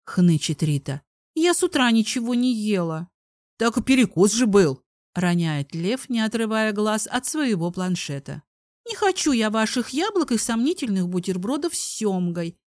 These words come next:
Я хочу мяса», стреляет игривым взглядом в какого-то парня из строчек. Ритка у нас влюбчивая и не сильно разборчивая дурочка.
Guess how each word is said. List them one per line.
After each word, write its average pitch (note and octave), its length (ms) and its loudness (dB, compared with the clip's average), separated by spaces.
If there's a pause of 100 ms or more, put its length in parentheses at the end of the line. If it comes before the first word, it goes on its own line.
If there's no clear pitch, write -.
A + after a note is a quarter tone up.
Я G3+ 440 -4
хочу B3 800 -4
мяса», A#3 1500 0 (340)
стреляет E3 840 0
игривым D#3 500 2
взглядом G3 680 0
в - 40 -16
какого-то F3 540 -2
парня A3 460 -2
из - 240 -4
строчек. - 720 -6 (500)
Ритка F#3 480 2
у D4+ 140 4
нас C#4+ 440 0 (240)
влюбчивая D3+ 1000 0 (200)
и E3 100 2
не C#3+ 180 2
сильно D4 560 0
разборчивая E3 840 -2
дурочка. C#3+ 600 -6